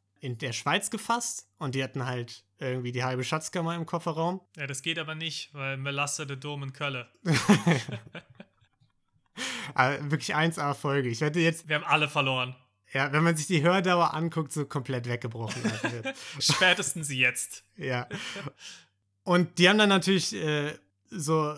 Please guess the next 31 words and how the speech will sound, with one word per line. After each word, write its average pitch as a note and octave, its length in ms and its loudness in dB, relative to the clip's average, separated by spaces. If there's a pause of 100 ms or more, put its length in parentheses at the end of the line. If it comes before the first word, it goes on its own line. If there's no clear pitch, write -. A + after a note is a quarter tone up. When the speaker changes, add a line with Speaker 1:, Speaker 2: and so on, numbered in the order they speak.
(120)
Speaker 1:
so D#3 120 -4
ein D3 80 0
bisschen D#3+ 260 -2
erzählt, G3+ 500 2
was D#3 200 0
der C#3 380 -2 (220)
Lubomir E3 460 0
denn C#3+ 220 0
so C3+ 180 -4
gemacht C3+ 380 -4
hat, A3 180 -2
ne? F3 220 -4 (280)
Und D3 280 -6
der E3 160 0
wurde E3 200 0
dann D3+ 260 0
ein D#3 80 -4
Jahr C#3 140 2
später D#3 460 0
in C3+ 120 -4
Mailand E3 400 2
festgenommen. C#3+ 760 0 (840)
Die C3 80 -6
beiden G3 360 8
wurden F3+ 200 2
dann D3+ 120 2
zu - 120 -4
fünf A3 300 -2
Jahren F3+ 320 2
Haft E3 320 0
und C3+ 420 -4